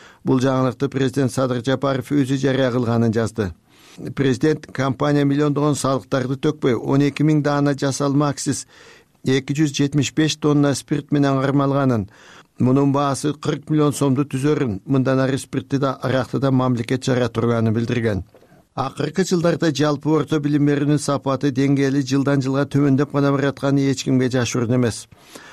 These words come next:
Азыр муундап китеп окуй албаган, сөздөрдү шыр жаза албаган жетинчи, сегизинчи класстардын окуучуларын жер жерлерден гана эмес, Бишкектеги жөнөкөй мектептердин көбүнөн тапса болот. Ачыгын айтсак, азыр окуучулардын токсон беш пайызы китепти эле окубайт.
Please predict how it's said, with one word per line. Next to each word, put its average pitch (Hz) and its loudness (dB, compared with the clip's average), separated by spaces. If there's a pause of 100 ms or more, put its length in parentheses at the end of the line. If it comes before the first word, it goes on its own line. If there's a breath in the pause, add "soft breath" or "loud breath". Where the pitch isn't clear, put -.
(160 loud breath)
Азыр 127 -6
муундап 139 0
китеп 143 -2
окуй 135 0
албаган, 131 0
сөздөрдү 139 -2
шыр 156 -2
жаза 156 0
албаган 139 0 (500 loud breath)
жетинчи, 139 0
сегизинчи 135 -2
класстардын 139 -2
окуучуларын 143 0
жер 143 0
жерлерден 139 0
гана 151 2
эмес, 143 0 (460 loud breath)
Бишкектеги 139 0
жөнөкөй 147 2
мектептердин 143 0
көбүнөн 147 2
тапса 123 -2
болот. 113 0 (240)
Ачыгын 151 0
айтсак, 151 -2
азыр 131 0
окуучулардын 139 -2
токсон 135 -2
беш 139 0
пайызы 147 0
китепти 143 -2
эле 131 2
окубайт. 131 0